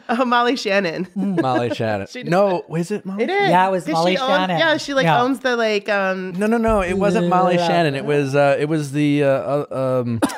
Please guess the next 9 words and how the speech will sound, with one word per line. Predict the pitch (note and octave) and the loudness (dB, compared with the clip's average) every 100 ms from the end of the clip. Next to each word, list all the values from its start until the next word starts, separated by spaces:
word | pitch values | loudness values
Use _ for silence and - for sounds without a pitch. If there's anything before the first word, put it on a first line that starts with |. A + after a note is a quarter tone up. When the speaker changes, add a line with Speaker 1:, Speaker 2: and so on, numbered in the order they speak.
| F3 | -8
Speaker 3:
<coughs> | B2 A2+ - _ _ B2 G2+ _ _ _ _ _ - - - | -8 -10 -20 _ _ -20 -20 _ _ _ _ _ -16 -14 -6
she | - E3 | 0 2
was | E3 C#3 | 2 2
the | D3 C#3 | 2 2
other | C#3+ C3 | 0 0
cheerleader | - C3+ A#2+ F2 C#2 - _ _ _ _ _ _ _ _ _ _ | 0 0 0 -2 -4 -12 _ _ _ _ _ _ _ _ _ _
with | A2 G#2 | -4 0
Will | G#2 F#2 | 0 -2
Ferrell. | G2+ D2 G1+ | -4 -6 -8